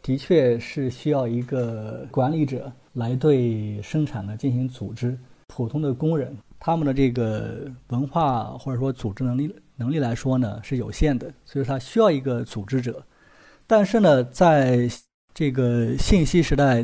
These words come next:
伴随这个所谓的非物质生产的崛起呢，很多像生产信息啦、图像啦，像我们这样的生产这个文化内容产品的工作种类呢，这些从业者之间，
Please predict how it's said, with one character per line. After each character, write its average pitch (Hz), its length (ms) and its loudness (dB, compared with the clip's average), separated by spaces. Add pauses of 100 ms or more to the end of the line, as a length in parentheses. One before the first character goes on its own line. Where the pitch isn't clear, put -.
伴 160 200 2
随 135 180 -2
这 143 200 0
个 110 840 -4
所 113 140 -4
谓 135 120 0
的 135 140 0
非 175 280 0
物 180 140 -2
质 113 560 -2
生 185 220 0
产 104 240 -2
的 110 140 -6
崛 131 220 2
起 - 260 0
呢， 117 180 -4 (400)
很 113 320 -4
多 202 420 4
像 135 540 2
生 180 220 -2
产 107 260 0
信 147 300 0
息 170 260 2
啦、 123 220 0 (420)
图 123 260 -6
像 190 320 0
啦， 110 200 -8 (300)
像 165 200 0
我 113 80 -4
们 110 100 -6
这 127 80 -2
样 143 80 2
的 127 80 0
生 143 200 -4
产 123 180 -2
这 127 100 -2
个 117 140 -4
文 147 220 -4
化 170 160 2
内 202 160 2
容 135 160 2
产 135 200 4
品 - 280 -2
的 120 200 -6 (120)
工 175 200 0
作 165 160 2
种 101 220 -6
类 147 160 0
呢， 107 240 -2 (400)
这 320 160 0
些 247 160 6
从 190 240 0
业 240 100 6
者 127 440 -6
之 233 200 -6
间， 214 300 2